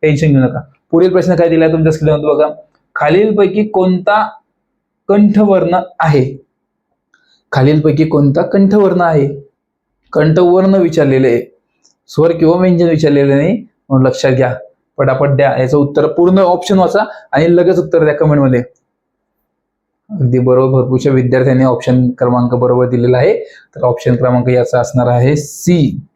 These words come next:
कोणकोणते मित्रांनो ते तुम्हाला आता माहित आहे? क, ख, ग,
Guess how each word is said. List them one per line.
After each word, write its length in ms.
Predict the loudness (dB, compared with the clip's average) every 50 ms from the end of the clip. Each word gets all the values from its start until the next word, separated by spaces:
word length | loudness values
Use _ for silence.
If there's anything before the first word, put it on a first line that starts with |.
| _ _ _ _ _ _ _ _ _ _ _ _ _ _ _ _ _ _
कोणकोणते 440 | -6 -2 0 2 2 2 2 0 0
मित्रांनो 400 | 0 0 0 0 0 2 2 2
ते 300 | 2 0 0 -2 -2 -2
तुम्हाला 240 | 0 0 0 0 0
आता 100 | 0 0
माहित 240 | -2 0 0 0 0
आहे? 260 | 0 0 0 0 0 -4 -6 -14 -20 _ _ _ _ _ _ _ _ _ _ _ _ _ _ _ -6
क, 80 | -4 -2 0 0 0 0 0 0 0 -2 -4 -8 -10 -12 -18 -20 _ _ _ _ _ _ _ _ -14
ख, 120 | -6 -2 0 0 2 2 0 0 0 -2 -2 -4 -8 -12 _ _ _ _ _ _ _ _ _ _ _ _ _ _ _ -10 -4
ग, 280 | -4 -2 0 0 0